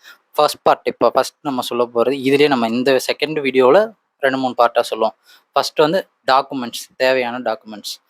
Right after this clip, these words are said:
சிம்பிளா முடிச்சுக்கலாம். ஃபர்ஸ்ட் வந்து யார் பேர்ல நிலம் இருக்கோ அவங்களோட சிட்டா, இல்ல நீங்க ரெண்டலுக்கு லேண்ட் வைக்கிறீங்க அப்படின்னா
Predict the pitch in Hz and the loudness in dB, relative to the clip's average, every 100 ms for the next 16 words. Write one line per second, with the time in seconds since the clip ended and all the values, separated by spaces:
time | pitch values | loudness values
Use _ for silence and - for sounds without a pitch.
0 | - _ - - 127 127 120 107 - - | -20 _ -12 -8 -2 2 0 0 -10 -14
1 | - _ - - - 139 - _ 175 135 | -20 _ -20 -12 -2 -2 -4 _ 2 2
2 | 127 180 - _ _ _ _ _ - 117 | 0 -6 -10 _ _ _ _ _ -2 0
3 | 131 - 127 135 117 117 120 - 156 127 | 0 0 -2 0 0 0 -2 -2 -4 0
4 | 120 113 127 - _ - 123 - 120 _ | 2 2 2 -4 _ -8 -6 -4 -6 _
5 | _ _ _ _ _ - 143 147 139 123 | _ _ _ _ _ -4 -2 0 2 2
6 | 131 143 151 131 120 123 123 117 117 117 | 2 2 0 2 2 2 2 0 0 -6
7 | 117 113 - 117 | -2 -4 -4 -4